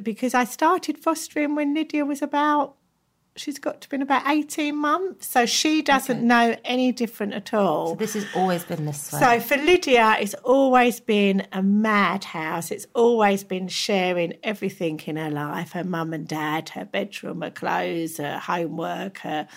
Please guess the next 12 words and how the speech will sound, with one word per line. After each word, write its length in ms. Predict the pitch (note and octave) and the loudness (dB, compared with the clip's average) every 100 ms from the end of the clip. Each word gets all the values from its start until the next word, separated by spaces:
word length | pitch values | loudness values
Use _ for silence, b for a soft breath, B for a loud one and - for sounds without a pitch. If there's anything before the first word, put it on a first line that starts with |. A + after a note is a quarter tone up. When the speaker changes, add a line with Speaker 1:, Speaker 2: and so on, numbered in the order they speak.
| B B B - | B B B -10
Speaker 1:
her 180 | F#3 | -8
pets. 540 | - - G#3 - - G#3 | -6 -2 0 0 -4 -4
You 40 | |
know, 260 | F3 D#3+ E3 - - | -2 0 -2 -6 -8
she's 260 | - G3+ | -4 -4
grown 360 | - G#3+ G3+ F3+ | 0 2 2 2
up 200 | E3 - | -2 -4
like 260 | D3 C#3 | -4 -4
that. 360 | - D#3+ D#3 - | -6 -6 -6 -6
She's 200 | - G3 | -4 -4
grown 380 | G3+ G#3+ G#3 G3 | 0 2 2 2
up 200 | - | -2